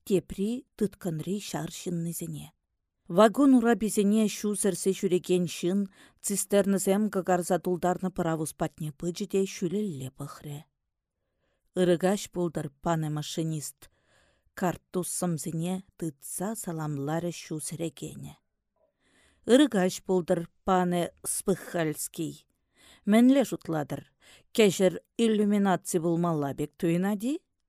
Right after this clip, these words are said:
Кечех пучланмалла. Пăскылармалли клаппына ужырда хывыртырах Ярашевский пан патне тухса кайыр. Станци начальнике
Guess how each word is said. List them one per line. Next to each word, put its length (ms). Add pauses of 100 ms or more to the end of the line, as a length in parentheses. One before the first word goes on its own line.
(520)
Кечех 440
пучланмалла. 840 (640)
Пăскылармалли 960
клаппына 720
ужырда 680 (220)
хывыртырах 920 (140)
Ярашевский 880
пан 300
патне 360
тухса 380
кайыр. 320 (720)
Станци 640
начальнике 920